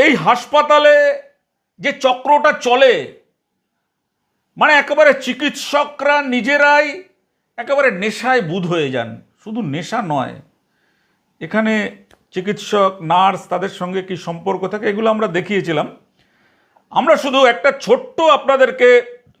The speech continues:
অডিও ক্লিপিং শোনাতে চাই যে এই হাসপাতালের চিকিৎসক, মেডিকেল অফিসার, এমও যাকে বলে, বিনীত দাস।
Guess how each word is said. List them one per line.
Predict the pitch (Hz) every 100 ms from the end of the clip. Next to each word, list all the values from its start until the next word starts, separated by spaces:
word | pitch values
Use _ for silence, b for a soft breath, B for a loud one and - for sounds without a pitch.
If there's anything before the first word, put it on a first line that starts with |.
| _
অডিও | 180 220 294
ক্লিপিং | 285 262 254 254 240
শোনাতে | 220 - 220 220 220
চাই | - 214 175 113 - _ _ _ _ _ _ _ _ _ _ _ _ _ _ _ _ _ _
যে | 143 220
এই | 247 302
হাসপাতালের | 196 202 - - 277 277 285 269
চিকিৎসক, | - 226 277 - - 247 170 - _ _ _ _ _ _ _ _ _ _
মেডিকেল | 147 226 269 269 254
অফিসার, | 226 240 240 208
এমও | 226 233
যাকে | 220 214 208
বলে, | 180 151 110 - _ _ _ _ _ _ -
বিনীত | 120 208 262 208 156
দাস। | 175 139 - -